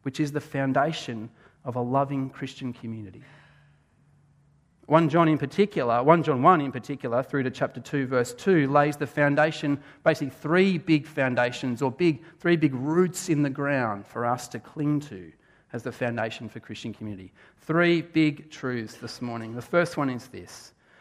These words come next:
Christianity is not about ideas,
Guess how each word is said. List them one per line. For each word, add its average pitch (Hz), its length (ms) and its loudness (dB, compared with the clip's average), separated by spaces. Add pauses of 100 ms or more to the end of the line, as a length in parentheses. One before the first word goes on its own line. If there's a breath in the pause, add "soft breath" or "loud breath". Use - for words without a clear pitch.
(200 soft breath)
Christianity 156 880 0 (280 soft breath)
is 123 120 -6
not 151 260 8
about 147 380 2
ideas, 120 1000 -2